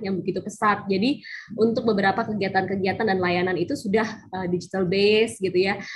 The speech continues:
Dan kita menangkap juga kebutuhan pasar Indonesia dan pasar mudah-mudahan Asia Tenggara, serta,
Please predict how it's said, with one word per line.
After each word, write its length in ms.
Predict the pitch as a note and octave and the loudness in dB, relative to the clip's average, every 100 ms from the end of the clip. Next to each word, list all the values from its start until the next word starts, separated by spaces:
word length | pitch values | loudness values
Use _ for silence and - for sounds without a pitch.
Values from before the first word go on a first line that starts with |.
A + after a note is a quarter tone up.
| - F3+ | -8 0
Dan 240 | G3 G3 | 0 0
kita 240 | G#3 G#3+ | 0 0
menangkap 480 | A#3 G#3 F#3 G3 F#3 | 0 0 0 -2 -2
juga 560 | G3+ E3 A3 C4+ - - | -2 2 4 4 2 -4
kebutuhan 480 | G3 F3+ G3 G#3+ G#3 | -4 -2 -4 -6 -6
pasar 320 | F3+ G3 G#3+ - | -6 -8 -8 -6
Indonesia 640 | F#3 F3+ F3+ F3+ A#3+ A#3 A3 | -2 2 2 2 4 4 2
dan 160 | F#3 | 0
pasar 320 | F#3+ F3 A#3 A#3+ | -4 -6 -4 -2
mudah-mudahan 480 | G3 F3+ F#3 F#3 | 0 0 0 0
Asia 160 | F#3 E3 | -2 -4
Tenggara, 480 | F3 F3 E3 G3 C4 | -4 -2 0 0 0
serta, 480 | G#3 F#3 G3 F3+ | 0 -2 0 -2